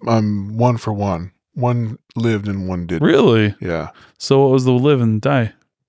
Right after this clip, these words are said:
Speaker 1: Uh, so the, the first one, he was a, a Vietnam vet, had gotten loaded one night and was just like, "I'm done." And he texted another vet,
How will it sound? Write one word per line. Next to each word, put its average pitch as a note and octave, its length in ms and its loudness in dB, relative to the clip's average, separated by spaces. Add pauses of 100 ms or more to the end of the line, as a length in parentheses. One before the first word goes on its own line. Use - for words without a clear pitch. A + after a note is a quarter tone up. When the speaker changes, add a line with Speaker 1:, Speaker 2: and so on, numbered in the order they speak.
Speaker 1:
Uh, A2 420 2
so C#3 180 2
the, B2 260 0 (120)
the B2+ 120 0
first G3 320 0
one, B2+ 260 4
he C3 140 2
was B2+ 240 2
a, F#2 540 2 (340)
a A#2 120 2
Vietnam B2 580 2
vet, G#2 320 2 (140)
had A2+ 160 -2
gotten G#2+ 480 0 (120)
loaded A2+ 340 4
one A2+ 220 2
night A2 360 2
and G#2+ 180 -4
was G#2 120 -4
just G#2 260 -4
like, F#2+ 140 -2
"I'm F#2+ 140 -4
done." G#2+ 440 2 (100)
And A2+ 80 2
he A2 80 2
texted D3+ 480 2
another B2+ 380 4
vet, G#2+ 520 2